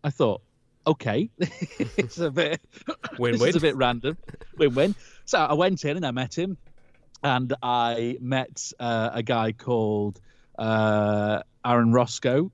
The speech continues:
Speaker 1: who apparently, I can't remember from that far back, but I interviewed him for his first radio job when I ran Peak in Chesterfield.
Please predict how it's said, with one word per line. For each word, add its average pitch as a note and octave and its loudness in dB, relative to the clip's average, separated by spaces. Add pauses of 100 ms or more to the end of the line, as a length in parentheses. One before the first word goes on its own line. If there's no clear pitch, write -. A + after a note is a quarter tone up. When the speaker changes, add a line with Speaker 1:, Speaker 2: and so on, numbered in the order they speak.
(140)
Speaker 1:
who A#2+ 2
apparently, C#3 0
I - -6
can't A#2+ -2
remember A2 0
from A#2 -2
that B2+ 2
far G2 -2
back, A2 -2
but A#2+ 0
I A#2 0
interviewed A2 0
him A#2+ 0
for A2+ -4
his G#2+ -2
first B2+ 2
radio A#2 4
job A2+ 0
when A#2+ 2
I A#2+ 0
ran B2 2
Peak C#3 0
in C#3 0
Chesterfield. G2+ -4